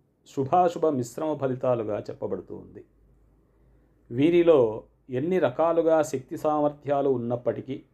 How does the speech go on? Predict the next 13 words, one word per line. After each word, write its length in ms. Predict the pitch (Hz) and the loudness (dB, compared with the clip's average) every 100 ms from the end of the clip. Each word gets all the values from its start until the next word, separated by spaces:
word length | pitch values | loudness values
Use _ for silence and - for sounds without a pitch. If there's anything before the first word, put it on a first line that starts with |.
| _ _ _ _ _ _ 113 | _ _ _ _ _ _ -4
ముందుకు 380 | 135 180 196 | 0 2 4
వెళ్ళలేకుండా 800 | 165 123 156 156 151 143 139 135 | 4 4 4 4 4 2 -2 0
ఉండడం 380 | 131 120 107 113 | 0 -2 -6 -8
కలుగుతూ 380 | 117 104 110 104 | -10 -10 -10 -12
ఉంటుంది. 380 | 90 - 87 80 _ _ _ _ _ _ _ _ - | -14 -16 -20 -20 _ _ _ _ _ _ _ _ 0
ఆ 180 | 120 123 | 2 4
కారణంగా 880 | 117 113 123 123 113 117 101 101 - _ _ - | 0 -4 -2 -2 0 0 0 -4 -14 _ _ -16
మాటలు 460 | 107 113 160 175 160 | -2 2 2 2 2
పడడము, 540 | 139 127 117 113 131 - _ _ _ _ _ _ | 4 4 2 -2 -8 -14 _ _ _ _ _ _
రావలసినటువంటి 880 | 120 131 170 175 - - 165 151 147 | 0 4 4 2 -2 -6 -4 -2 0
బాకీలు 500 | 120 127 143 139 131 | 0 0 -2 -2 -2
రాకుండా 560 | 110 123 135 127 123 | -2 -2 0 4 4
ఉండడం, 420 | 123 120 120 127 | 4 2 0 0